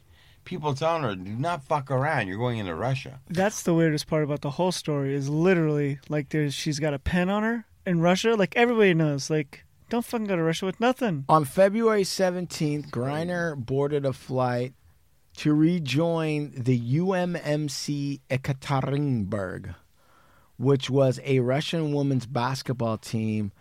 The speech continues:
Speaker 3: Griner had played for during the Women's National Basketball Association off-season. As soon as she arrived, a detection dog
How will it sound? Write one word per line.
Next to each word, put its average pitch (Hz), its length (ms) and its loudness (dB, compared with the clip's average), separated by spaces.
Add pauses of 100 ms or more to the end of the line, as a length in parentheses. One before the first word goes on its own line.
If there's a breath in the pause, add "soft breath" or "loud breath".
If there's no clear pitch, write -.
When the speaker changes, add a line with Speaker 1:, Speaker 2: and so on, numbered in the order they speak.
(320 soft breath)
Speaker 3:
Griner 120 460 0
had 120 260 -2
played 123 380 -2
for 110 240 -6
during 107 360 -4
the 104 80 -4
Women's 110 360 -2
National 107 400 -4
Basketball 101 680 -6
Association 98 680 -8 (140)
off-season. 120 840 -6 (1120 soft breath)
As 131 80 -2
soon 165 300 0
as 180 100 -2
she 170 500 -4
arrived, 123 880 0
a 120 80 -2
detection 107 760 -4
dog 92 500 -8